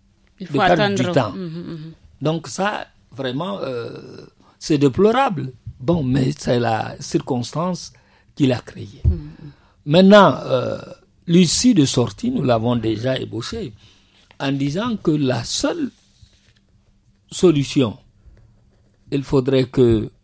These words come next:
Speaker 2: au niveau politique, des solutions soient trouvées.
Speaker 1: Comme quoi ?
Speaker 2: Ou on négocie dans les conditions,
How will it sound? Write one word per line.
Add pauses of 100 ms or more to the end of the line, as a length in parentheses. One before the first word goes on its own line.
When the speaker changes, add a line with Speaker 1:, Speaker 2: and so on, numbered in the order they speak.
(100)
Speaker 2:
au
niveau
politique, (1700)
des
solutions (840)
soient
trouvées. (800)
Speaker 1:
Comme
quoi ? (400)
Speaker 2:
Ou (640)
on
négocie (960)
dans
les
conditions,